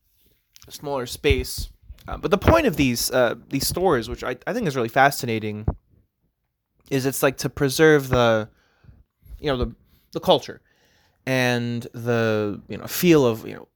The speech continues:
Japan. Or, like, I, I use Japanesey, maybe not the pr-, most proper word, but I think it really describes, like, the feel of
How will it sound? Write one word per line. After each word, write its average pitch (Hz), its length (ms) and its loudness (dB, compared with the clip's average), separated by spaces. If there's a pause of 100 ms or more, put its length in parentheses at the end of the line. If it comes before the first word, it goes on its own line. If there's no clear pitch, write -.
(120)
Japan. 117 440 -8
Or, - 100 -14
like, 85 200 -14
I, 127 140 -4
I 180 80 -4
use 226 260 -2
Japanesey, 127 720 -2 (1200)
maybe 202 300 0
not 202 180 0
the 135 140 2
pr-, - 240 -14
most 151 300 -2
proper 135 400 0
word, 120 400 2
but - 280 -4
I 139 100 -2
think 160 160 -6
it 139 40 -4
really 131 220 0
describes, 107 420 -6
like, - 160 -16
the 120 60 -14
feel 120 420 -2
of 104 220 -8